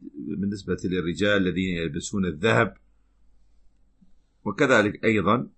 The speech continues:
فيه أيضا استدل العلماء بهذا الحديث أيضا على وجوب الزكاة في الحلي الذي تلبسه المرأة لعموم هذا الحديث. هنا يأتي أو ينقل لنا الحافظ المنذري رحمه الله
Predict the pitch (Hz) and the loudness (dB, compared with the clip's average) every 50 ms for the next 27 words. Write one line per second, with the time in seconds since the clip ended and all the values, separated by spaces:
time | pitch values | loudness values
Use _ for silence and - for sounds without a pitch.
0 | _ _ _ _ _ _ - - _ _ _ _ _ _ _ _ _ _ _ _ | _ _ _ _ _ _ -20 -20 _ _ _ _ _ _ _ _ _ _ _ _
1 | _ _ _ _ _ - 147 139 120 117 - - 117 110 98 87 98 110 - - | _ _ _ _ _ -2 2 2 2 2 2 2 2 2 2 2 0 0 -2 -6
2 | - _ _ _ _ _ _ _ _ _ _ - - - - 117 98 127 123 110 | -12 _ _ _ _ _ _ _ _ _ _ -20 -14 -8 -6 -2 2 4 4 4
3 | 98 90 92 - - - - 87 90 95 95 92 92 90 98 104 101 104 - - | 4 2 0 -2 -4 -6 -6 -6 -2 -2 0 0 2 2 2 4 4 2 0 -2
4 | _ _ _ _ _ _ _ _ _ _ _ - - - 98 107 113 107 92 95 | _ _ _ _ _ _ _ _ _ _ _ -14 -8 -4 -2 0 0 2 0 0
5 | 87 76 90 90 76 98 98 95 95 - - - 92 95 92 78 78 95 101 104 | -2 -2 -2 0 2 4 4 2 2 -2 -6 -6 -4 -2 -2 0 0 0 -2 -2
6 | - - _ _ _ _ _ _ _ - - 90 117 113 107 101 101 95 104 120 | -4 -10 _ _ _ _ _ _ _ -8 -4 0 0 2 2 2 0 0 0 0
7 | 107 87 78 82 95 101 92 - 107 101 101 104 - - - - - 107 95 - | 0 0 -2 -4 -4 -4 -2 0 0 0 0 0 -2 -6 -14 -10 -8 -8 -4 0
8 | 98 123 120 117 101 98 90 92 85 87 90 92 113 107 92 78 104 - - 104 | 2 2 4 4 4 4 2 2 0 -2 -2 -2 0 -2 0 -2 -4 -2 -2 -2
9 | 87 85 87 98 95 80 71 69 - - _ _ _ _ _ _ _ _ _ _ | -2 0 0 0 0 0 -2 -4 -6 -10 _ _ _ _ _ _ _ _ _ _
10 | _ _ - 101 95 98 120 123 131 127 113 101 101 101 90 95 - - 95 92 | _ _ -6 -2 0 0 0 0 0 0 0 0 0 0 0 0 -2 -2 -2 0
11 | - 104 101 - - _ - - _ _ _ _ _ _ _ _ _ _ - - | 0 0 0 -2 -6 _ -20 -20 _ _ _ _ _ _ _ _ _ _ -20 -20
12 | - - - - - - - _ _ _ - - - 190 190 165 165 180 214 202 | -20 -20 -20 -20 -20 -20 -20 _ _ _ -8 0 2 4 6 6 6 4 4 2
13 | 202 190 156 - - - 120 127 - - 101 98 107 127 143 131 92 101 107 107 | 2 2 2 0 0 -2 0 0 0 2 2 4 4 4 4 2 2 0 0 2
14 | 113 113 104 101 104 110 - - 131 120 98 98 95 90 95 95 95 90 92 110 | 2 2 2 0 -2 -2 0 2 2 2 2 2 0 0 0 0 0 2 2 2
15 | 113 107 92 87 - 101 104 98 90 85 85 85 85 98 117 113 95 95 98 101 | 4 4 2 2 0 -2 -2 -2 -2 -2 -2 -2 0 2 4 4 4 2 2 -2